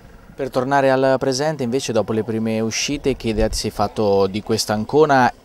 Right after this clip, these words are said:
e del livello che, eh, troverà anche in questo campionato?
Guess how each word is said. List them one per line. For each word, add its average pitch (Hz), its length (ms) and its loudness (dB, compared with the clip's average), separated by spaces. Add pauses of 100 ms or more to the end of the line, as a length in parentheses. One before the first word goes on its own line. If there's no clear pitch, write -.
(100)
e 135 400 4
del 110 240 -4
livello 110 460 2
che, 101 520 0
eh, 87 380 -8
troverà 104 360 -2
anche 107 200 -4
in 98 60 -8
questo 98 240 -8
campionato? 90 420 -8